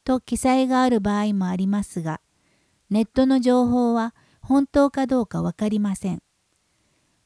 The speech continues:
広告だけに惑わされないことが大切です。怪しいと思ったときは、早めに消費生活センターへ相談しましょう。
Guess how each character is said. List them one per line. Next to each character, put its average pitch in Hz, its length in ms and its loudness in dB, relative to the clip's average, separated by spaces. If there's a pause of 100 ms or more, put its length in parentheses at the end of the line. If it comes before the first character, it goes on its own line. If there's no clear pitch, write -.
(120)
広 240 220 6
告 247 240 -2
だ 240 120 0
け 240 140 -2
に 233 120 2
惑 226 260 2
わ 269 140 2
さ 269 140 -2
れ 269 120 0
な 233 160 0
い 170 80 -2
こ 196 120 -6
と 185 160 -6
が 208 140 -4
大 190 220 -4
切 180 340 -6
で 175 160 -4
す。 - 220 -18 (1040)
怪 254 240 2
し 269 200 0
い 226 40 0
と 208 160 0
思 233 180 4
っ 208 40 -4
た 185 160 -8
と 196 140 -4
き - 160 -4
は、 170 220 -4 (260)
早 240 320 0
め 254 180 2
に 240 240 -4 (180)
消 269 260 4
費 285 180 -2
生 285 240 -2
活 269 280 -6
セ 262 200 0
ン 247 80 -2
タ 185 180 -4
ー 165 100 -4
へ 160 40 -2
相 208 260 0
談 208 220 -2
し - 160 -8
ま 196 160 0
し - 180 -8
ょ 165 240 -4
う。 - 40 -20